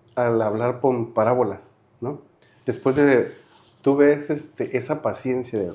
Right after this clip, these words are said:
una tras otra, murmuración, ¿qué es lo que dice aquí? Murmuración, acecho,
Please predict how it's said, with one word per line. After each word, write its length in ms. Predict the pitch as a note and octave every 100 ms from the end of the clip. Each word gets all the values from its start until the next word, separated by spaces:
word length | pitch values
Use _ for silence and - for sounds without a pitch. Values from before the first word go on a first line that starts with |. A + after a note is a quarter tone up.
| -
una 460 | B2+ D3 D3+ D3+ D3
tras 320 | - G2+ -
otra, 680 | A#2+ B2 A#2+ B2 A2+ A2+ A#2 _ _ _
murmuración, 960 | A#2 A#2 A2+ A2+ G#2+ F#2+ B2 B2+ C3+ C3
¿qué 60 |
es 80 | A#2
lo 160 | B2+ C3+
que 80 | C3+
dice 160 | B2
aquí? 300 | A#2+ B2+ C3
Murmuración, 1120 | C3 A#2+ B2 A#2+ A2+ A#2 - C3 C#3+ C#3+ C3
acecho, 840 | G#2 - - C3+ C3+ - C3+ C3